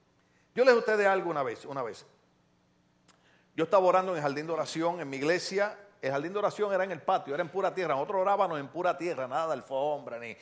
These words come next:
ni sillas, eh, cosas de gente rica. Nosotros era. Y yo estaba en ayuno, eso significa que desde las seis de la mañana hasta seis de la tarde no se comía ni se tomaba agua. Ujú.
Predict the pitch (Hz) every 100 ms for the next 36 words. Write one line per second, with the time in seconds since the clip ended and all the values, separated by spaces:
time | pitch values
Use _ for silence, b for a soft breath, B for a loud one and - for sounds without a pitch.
0 | B - 117 - 151 143 131 131 120 127
1 | 127 131 120 127 104 117 107 90 117 98
2 | - B B 104 104 127 123 135 120 95
3 | - - _ _ _ _ _ _ _ _
4 | _ _ _ _ _ _ _ _ _ -
5 | 156 202 220 247 240 233 190 214 254 226
6 | 185 185 208 165 208 202 170 151 147 131
7 | 185 185 185 180 185 151 - 170 170 180
8 | 190 180 156 151 170 156 160 190 175 139
9 | 135 131 156 139 131 104 92 76 - _
10 | _ - 156 135 151